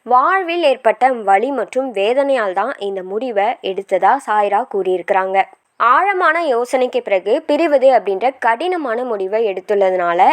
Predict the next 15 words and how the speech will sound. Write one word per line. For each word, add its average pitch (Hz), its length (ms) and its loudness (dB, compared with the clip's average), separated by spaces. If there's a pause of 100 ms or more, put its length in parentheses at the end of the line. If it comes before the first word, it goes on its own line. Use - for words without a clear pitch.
(140)
இந்த 220 340 2
சவாலான 277 720 0
தருணத்துல 214 720 2
எங்களுடைய 190 540 0
தனிப்பட்ட 277 560 2
உணர்வுகளுக்கு 208 720 2
மக்கள் 240 400 0
மதிப்பளிக்க 220 600 0
வேண்டும் 180 500 -2
அப்படின்னு 180 400 -4
கேட்டிருக்காங்க. 185 600 -2 (340)
இந்த 359 300 4
ஒரு 381 160 2
அறிக்கை 254 400 2
மூலமா 214 480 2